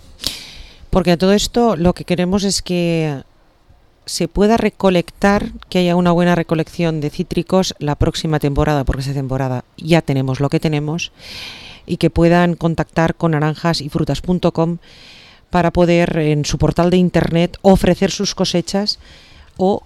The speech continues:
eh, para profesionales que estén interesados y que puedan contactar de una forma rápida, sencilla con el agricultor. Este servicio es gratuito y pueden, eh, mandar un mail a info arroba naranjas y frutas punto com o llamar también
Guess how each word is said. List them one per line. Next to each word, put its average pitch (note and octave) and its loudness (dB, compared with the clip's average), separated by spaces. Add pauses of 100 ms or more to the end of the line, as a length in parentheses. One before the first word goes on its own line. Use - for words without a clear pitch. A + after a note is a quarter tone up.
(100)
eh, D#3 -2
para E3+ 0
profesionales E3+ -4
que F3 -6
estén E3+ -4
interesados F3+ 0 (540)
y F3+ -2
que F3 -4
puedan F3 0
contactar E3+ -4
de F3 -2
una E3 -2
forma E3 -2
rápida, F3 -2
sencilla E3 -4 (200)
con F3 -2
el E3 0
agricultor. C#3+ -4 (460)
Este F#3+ -2
servicio E3 -2
es D3+ -2
gratuito F3 -4 (200)
y G3 -4
pueden, F#3 -4 (360)
eh, D3+ -4
mandar D#3 0
un G#3 4
mail F3+ 0
a E3+ -6 (100)
info G#3+ -2
arroba F3+ -2
naranjas E3+ -4
y F3 -8
frutas - -6
punto F#3+ -4
com G3 -4 (300)
o F#3 0
llamar F3 2
también F#3 0